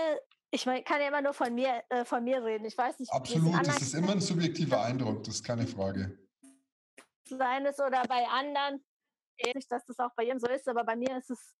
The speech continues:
Speaker 1: schwankt es tatsächlich. Also es gab Zeiten, da hab ich wirklich die, weiß nicht, fünfundfünfzig Stunden die Woche geknackt. Das sind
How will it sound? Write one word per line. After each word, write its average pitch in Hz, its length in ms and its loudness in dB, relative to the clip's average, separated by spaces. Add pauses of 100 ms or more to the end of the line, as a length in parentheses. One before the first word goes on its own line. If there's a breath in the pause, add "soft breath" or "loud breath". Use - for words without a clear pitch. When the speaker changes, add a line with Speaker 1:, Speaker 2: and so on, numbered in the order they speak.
Speaker 1:
schwankt 262 420 -2
es 247 120 -6
tatsächlich. 226 680 -2
Also 233 100 0
es - 120 -6
gab 262 240 2
Zeiten, 269 360 0
da 240 80 0
hab 240 60 -2
ich 240 100 -14
wirklich 254 340 -6
die, 240 160 -2 (480)
weiß 247 240 -2
nicht, 254 160 -6
fünfundfünfzig 294 580 -2
Stunden 285 380 -2
die 254 120 -2
Woche 269 220 0
geknackt. 233 520 0
Das 262 140 -8
sind 254 220 0